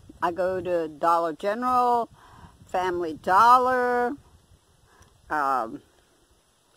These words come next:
oh my goodness, uh, there's a, what is it, Dollar Tree, and ninety-nine Cent Store. It's cheap. You get the same thing,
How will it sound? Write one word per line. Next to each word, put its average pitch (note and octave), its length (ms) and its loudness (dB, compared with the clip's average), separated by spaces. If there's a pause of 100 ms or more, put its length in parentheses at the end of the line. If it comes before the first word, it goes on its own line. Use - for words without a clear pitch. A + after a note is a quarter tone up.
(580)
oh A3 160 -2
my D#3+ 160 -6
goodness, F3+ 520 -8 (140)
uh, - 180 -12
there's F#3 400 -6
a, D3 360 -2 (1500)
what G#3 180 -4
is F3 60 -4
it, C#3 100 -8
Dollar G#3+ 320 4
Tree, B3+ 540 -4 (1500)
and G3+ 180 -2
ninety-nine G3+ 640 0
Cent F#3 280 -6
Store. - 480 -8 (1200)
It's - 180 -18
cheap. - 380 -10 (880)
You E3 180 -4
get - 220 -10
the E3+ 80 -12
same B3 340 -8
thing, A#3+ 480 -8